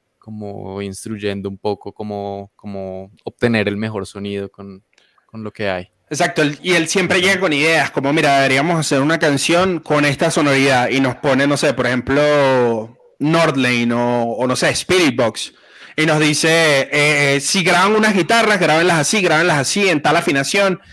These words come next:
Speaker 2: a ver qué tal", y, y vamos probando, ¿sí me entiendes? Entonces, ya él
Speaker 1: Ujú.
Speaker 2: tiene como el sonido que quiere desde un principio, y nos dice qué tenemos que hacer para llegar directamente a ese sonido sin tener que hacer mucho.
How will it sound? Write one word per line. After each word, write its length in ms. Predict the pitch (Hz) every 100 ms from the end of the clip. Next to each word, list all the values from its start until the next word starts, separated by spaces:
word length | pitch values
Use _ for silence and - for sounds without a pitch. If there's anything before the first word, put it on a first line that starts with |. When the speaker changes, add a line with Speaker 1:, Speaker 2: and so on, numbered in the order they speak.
| -
Speaker 2:
a 120 | 139 143
ver 100 | 139
qué 120 | 165
tal", 340 | 196 190 185
y, 240 | 143 139 123
y 120 | 147
vamos 240 | 139 143 147
probando, 460 | 156 139 123 117 - - -
¿sí 120 | -
me 80 | 170
entiendes? 280 | 180 151 139
Entonces, 360 | 143 135 175 -
ya 240 | 165 165 175
él 80 | 185
Speaker 1:
Ujú. 80 |
Speaker 2:
tiene 260 | 202 214 220
como 220 | 190 160
el 80 | 156
sonido 420 | - 175 165 196
que 160 | 202 165
quiere 500 | 180 180 202 220 - _ _ -
desde 320 | 156 165 160 156
un 80 |
principio, 680 | 151 214 208 247 247 240 220 - _ _
y 120 | 185
nos 180 | 190 175
dice 400 | 180 175 214 202
qué 140 | - 214
tenemos 320 | 220 214 214
que 100 | 226
hacer 340 | 220 240 233 -
para 220 | 190 180 156
llegar 440 | 156 151 147 151
directamente 720 | 185 190 190 190 180 175 180
a 20 |
ese 140 | 175 175
sonido 280 | 151 170 196
sin 360 | - 160 151
tener 300 | 147 147 139
que 100 | 135
hacer 360 | 170 - 160 156
mucho. 640 | 175 175 170 160 - 131